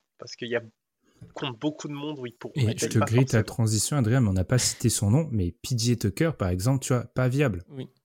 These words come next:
Speaker 2: Pas viable.
Speaker 3: Oui. Parce qu'il y a
Speaker 1: Ah, pas
Speaker 3: trois ans,
Speaker 1: viable.
Speaker 3: il y a trois ans, ce
Speaker 1: Et
Speaker 3: serait
Speaker 1: très
Speaker 3: ton
Speaker 1: cher.
Speaker 3: Pro Bowl Five, par exemple.
Speaker 2: Exactement.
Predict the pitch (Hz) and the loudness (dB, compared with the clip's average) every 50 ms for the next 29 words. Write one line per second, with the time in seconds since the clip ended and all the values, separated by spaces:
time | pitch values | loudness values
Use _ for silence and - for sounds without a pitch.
0 | _ - 120 123 127 139 135 110 135 175 180 143 101 98 - _ _ _ _ _ | _ -2 0 0 2 2 2 4 2 2 0 0 -4 -8 -14 _ _ _ _ _
1 | _ _ _ _ _ _ _ _ _ _ - 131 - - 151 147 147 160 143 143 | _ _ _ _ _ _ _ _ _ _ -6 0 4 6 6 8 10 10 8 10
2 | - 156 170 170 151 175 214 214 170 147 147 - 170 160 156 170 214 143 - 156 | 10 12 10 12 10 8 4 6 8 8 8 8 8 6 6 6 4 2 2 4
3 | 139 170 170 220 - 254 247 - - 170 139 135 135 131 120 - 123 113 107 - | 6 6 6 8 8 8 8 10 10 8 8 8 6 4 4 4 2 2 2 0
4 | - 110 113 120 113 - - _ _ _ - 117 110 107 - - 110 90 85 | -4 -4 -4 -4 -6 -10 -14 _ _ _ 0 2 2 2 0 0 -2 -4 -4